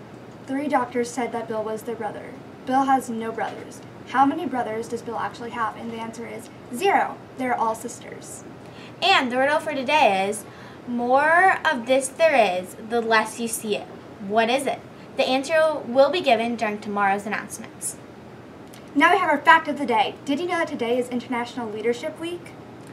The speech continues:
Speaker 2: That's so cool. We have so many amazing leaders around the school.
Speaker 1: I know, it's awesome.
Speaker 2: Now on to the birthdays. A very special happy birthday shout out to Irene J and Mia P. We hope you all have an amazing birthday.
Speaker 1: Next up is the activity announcements with our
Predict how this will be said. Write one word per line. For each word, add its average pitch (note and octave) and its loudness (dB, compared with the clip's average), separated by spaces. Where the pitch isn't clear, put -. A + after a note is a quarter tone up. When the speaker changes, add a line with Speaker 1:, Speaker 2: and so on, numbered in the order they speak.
Speaker 2:
That's E4 0
so F4 2
cool. D#4+ 2
We A3+ 4
have A#3+ 2
so F4 4
many D#4 0
amazing B3+ 0
leaders G#3 -2
around F#3+ -2
the A3 -4
school. - -4
Speaker 1:
I C#4+ 10
know, F#4 8
it's B3+ 0
awesome. C4 2
Speaker 2:
Now C#4 8
on D#4 4
to E4 -4
the C#4+ -4
birthdays. - 0
A D#4 4
very E4 6
special D#4 2
happy C4 4
birthday B3 0
shout G#3+ 2
out G#3 2
to B3+ -2
Irene A#3 2
J C4+ 0
and A3 -2
Mia A3 4
P. - -10
We C#4+ -2
hope D4+ 0
you C4+ -4
all B3+ 8
have D4 -2
an C#4 -4
amazing A#3 -2
birthday. D#4+ 0
Speaker 1:
Next E4+ 2
up F4+ 2
is D4+ -6
the C#4+ 6
activity C#4+ 0
announcements D4 -2
with C4 -4
our B3 -4